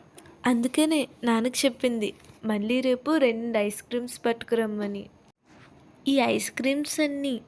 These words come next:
కేపీ నేను ఇద్దరు కలిపి తినేసాము. నాన్న ఐస్ క్రీమ్స్ తినడు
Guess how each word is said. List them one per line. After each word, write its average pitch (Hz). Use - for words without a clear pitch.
కేపీ 220
నేను 262
ఇద్దరు 220
కలిపి 220
తినేసాము. 220
నాన్న 226
ఐస్ 214
క్రీమ్స్ 269
తినడు 226